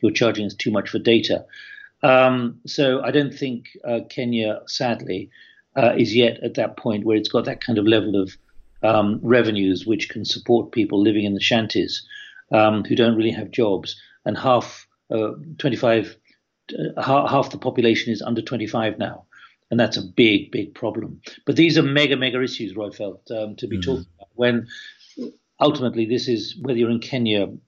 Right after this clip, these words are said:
Speaker 1: or Washington or London or Paris or many of these other capitals, it's about how those at the top are gonna manage this, how they're gonna survive as companies,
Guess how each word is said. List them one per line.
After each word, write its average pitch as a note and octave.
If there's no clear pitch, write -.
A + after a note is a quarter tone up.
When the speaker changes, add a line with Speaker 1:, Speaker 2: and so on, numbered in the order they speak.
Speaker 1:
or G#2
Washington G#2
or A#2+
London G#2
or C#3
Paris G#2+
or A#2
many B2
of A2
these G#2+
other G#2+
capitals, G#2
it's -
about A#2+
how B2
those A#2
at G#2+
the -
top G2+
are -
gonna A#2
manage A#2
this, -
how -
they're A#2+
gonna A#2
survive A#2
as G#2+
companies, A2